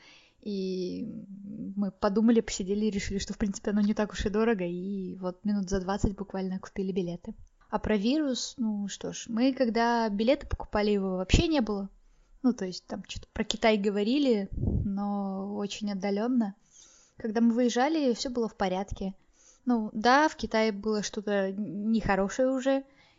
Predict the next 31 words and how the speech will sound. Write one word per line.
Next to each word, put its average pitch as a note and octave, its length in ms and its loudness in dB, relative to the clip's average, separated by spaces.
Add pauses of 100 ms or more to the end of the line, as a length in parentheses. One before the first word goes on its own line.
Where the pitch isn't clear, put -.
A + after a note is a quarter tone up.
(140)
Италия A3+ 400 4
начинала A3+ 880 2
болеть G#3 640 0
сильно, G3+ 460 -2
но G#3 240 -4
в G3+ 40 -2
остальных G#3+ 360 -2
местах A3 440 -2
всё - 200 -6
было G#3 180 -6
спокойно. F3+ 600 -6 (400)
Ам, G3 600 0 (460)
что - 260 0
изменилось A#3+ 400 6
после - 300 -8
путешествия? B3 800 -2 (600)
Ну, A#3+ 120 0
полагаю, B3 640 6
я G#3+ 360 2
в G#3 80 -4
очередной A3 560 8
<laughs> - 20 2
раз A3 340 4
убедилась, G#3+ 480 0
что - 160 -6
не G#3 120 0
бывает G#3 400 0
идеальных G#3 440 2
планов G3 380 -2
на G3+ 100 2
отпуск. G3 520 -4